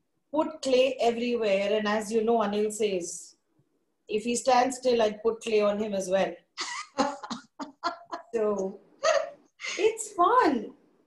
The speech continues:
It's fun. So I've had a lot of fun doing clay and a lot of boundaries where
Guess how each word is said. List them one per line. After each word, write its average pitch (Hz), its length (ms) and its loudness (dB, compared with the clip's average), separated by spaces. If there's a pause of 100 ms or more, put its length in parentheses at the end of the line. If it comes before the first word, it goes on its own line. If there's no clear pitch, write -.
(140)
It's 294 320 -6
fun. 320 460 -4
So 254 120 -2
I've 254 140 0
had 294 180 2
a 269 160 0
lot 302 380 0
of - 80 -18
fun 269 300 -4
doing 247 320 -6
clay 240 440 -6 (520)
and 311 120 2
a 339 100 4
lot 370 200 0
of 330 140 -8
boundaries 277 1200 -2 (420)
where 247 640 2